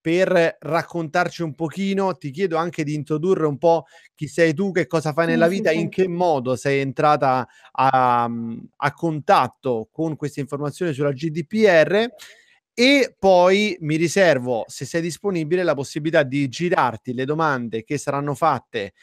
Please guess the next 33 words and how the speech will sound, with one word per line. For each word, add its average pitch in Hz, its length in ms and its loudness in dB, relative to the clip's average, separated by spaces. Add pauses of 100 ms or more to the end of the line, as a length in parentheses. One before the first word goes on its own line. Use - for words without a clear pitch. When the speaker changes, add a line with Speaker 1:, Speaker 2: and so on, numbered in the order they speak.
(120)
Speaker 1:
attraverso 151 480 2
la 143 80 2
nostra 143 340 -2
chat, 113 680 0 (320)
eh, 120 400 0
direttamente 135 600 -2
sul, 127 600 0
su - 180 -2
YouTube, 185 680 2 (420)
in 208 120 2
modo 170 400 4
da 139 540 4
rispondere 156 680 -2
poi 147 140 2
alle 139 160 0
domande 143 480 -2
pratiche 135 580 -2
di 131 160 -6
chi 135 240 -6
ascolta 139 520 -4
e 127 40 -2
che 113 120 -14
magari 131 340 -2
si 131 140 -8
è 123 40 -8
perso 120 320 -10
qualche 113 300 -8
cosa. 101 300 -10
Ok? 226 260 2
Speaker 2:
Assolutamente, 185 720 0
assolutamente. 196 560 2
Speaker 1:
Alla 165 100 0
grande. 107 360 -8